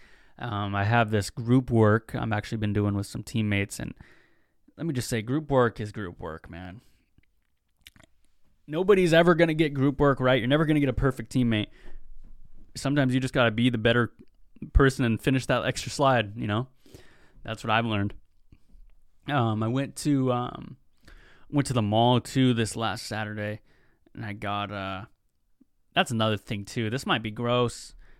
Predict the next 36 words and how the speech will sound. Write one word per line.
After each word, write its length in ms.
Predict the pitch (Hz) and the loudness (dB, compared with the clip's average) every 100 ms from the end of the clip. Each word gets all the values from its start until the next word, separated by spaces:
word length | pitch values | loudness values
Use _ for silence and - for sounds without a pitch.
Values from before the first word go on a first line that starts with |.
| - | -14
P 160 | - 135 | -2 0
G 160 | 113 113 | 2 2
thirteen 800 | 123 113 - 120 120 120 123 127 | 2 0 -2 -4 0 0 -2 -4
for 160 | - | -4
some 220 | 123 131 120 | -4 -2 0
of 80 | |
you 100 | 120 | 0
guys, 300 | 120 117 117 | 0 -2 -2
so 80 | - | -6
if 80 | 113 | -8
you 80 | 143 | -4
guys 200 | 123 113 | -4 -4
are 160 | 101 - | -10 -12
kinda 200 | - 101 | -10 -10
sensitive 500 | 101 - 107 - 113 113 | -8 -10 -10 -6 -8 -6
to 100 | 113 | -6
that 240 | 107 110 | -6 -6
kinda 160 | 117 110 | -6 -8
stuff, 360 | - 113 110 | -8 -10 -10
you 60 | - | -14
guys 160 | 107 | -16
can 80 | - | -10
go 80 | 110 | -8
ahead 120 | 107 | -8
and 100 | 107 | -10
turn 260 | - 104 110 | -8 -6 -4
this 240 | 113 - | -6 -8
or 160 | - - - | -14 -20 -20
skip 320 | - - 110 - | -18 -8 -8 -6
thirty 220 | 107 107 | -8 -8
seconds. 480 | - 113 110 113 - - - - - - | -12 -12 -12 -14 -16 -18 -18 -18 -16 -10
If 140 | 127 | -2
you're 140 | 220 | 4
a 40 | 214 | 4
dude, 400 | 135 135 143 139 | 6 8 8 6
man, 480 | 143 143 143 139 | 4 4 2 0